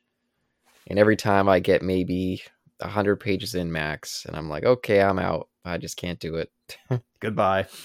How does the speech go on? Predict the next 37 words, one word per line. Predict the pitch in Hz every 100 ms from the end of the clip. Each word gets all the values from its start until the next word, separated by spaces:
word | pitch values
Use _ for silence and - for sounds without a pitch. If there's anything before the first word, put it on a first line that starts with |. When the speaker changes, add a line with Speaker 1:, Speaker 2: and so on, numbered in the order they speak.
| - - - _ _ _ _ _ _ -
Speaker 1:
Yeah, | 95 95
that | 104 110 -
book, | 113 104 -
especially | 110 - 170 - 139
with | 113
all | 113
the | 104 101
epistolary | 95 113 - 104 101 92 90 -
stuff, | - - 104 95 -
that, | 101 98 - -
that | - 95
is | 92
just | 85 -
not | 90 87
for | - 90
me. | 80 92 _ _ _ _ _ _ _ _ _ _ _ _ _ -
Uh, |
but | 95 92
I | 95
do | 123 139
love | 131 110
the | 107
Bram | 107 107
Stoker's | - 104 101 98
Dracula | 95 90 92 90 87 80 _ _
film | - 104 90 82
by | 78 73 76 -
Francis | _ 92 87 -
Ford | - 82
Coppola. | - 85 - 67 110 _ _
I | 90
think | 87
that | 78 78
is | 76
a | 73
great | 76 73
film. | - 65 -